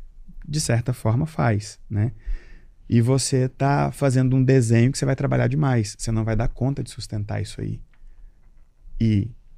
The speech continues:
pensando na hora trabalhada, você vai ser mal pago.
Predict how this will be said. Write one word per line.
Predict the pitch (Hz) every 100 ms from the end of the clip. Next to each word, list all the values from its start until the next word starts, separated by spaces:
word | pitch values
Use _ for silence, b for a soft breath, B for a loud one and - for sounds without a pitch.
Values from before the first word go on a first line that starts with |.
| -
pensando | 117 110 - 131 143 131
na | 117 104 - - -
hora | - 123 135
trabalhada, | 120 113 107 104 101 120 123 104 117 - - -
você | -
vai | 104 107
ser | 101
mal | 107
pago. | 120 104 95 95